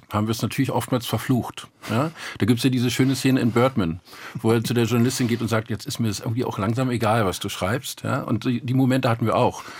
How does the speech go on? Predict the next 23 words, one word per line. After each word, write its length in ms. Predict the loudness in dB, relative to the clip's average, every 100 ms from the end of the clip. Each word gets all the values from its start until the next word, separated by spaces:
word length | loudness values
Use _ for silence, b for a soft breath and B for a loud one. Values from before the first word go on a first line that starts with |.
| B B B B 0
Aber 220 | 2 2
trotzdem 380 | 2 2 4 2
war 80 | 2
es 100 | 0
natürlich 280 | -2 -2 -2
so, 140 | 0
dass 180 | 0 -2
das 120 | -4
Feuilleton 640 | -2 -2 -2 -2 0 -2 -2
eine 180 | -2 2
Durchlässigkeit 720 | 2 2 0 -2 -2 0 0
auch 120 | -2
für 100 | -2
unabhängige 440 | -2 -2 0 -2 0
Filme 260 | -2 -2
geboten 420 | -2 -2 -4 -2
hat. 220 | -2 -4 -10 B B B B
Und, 520 | 2 4 4 2 -2
äh, 380 | -2 0 2 0
das 300 | 2 2 2
ist 140 | -2
deutlich 320 | 0 0 -2 -4
reduziert. 680 | -6 -6 -6 -8 -8 -14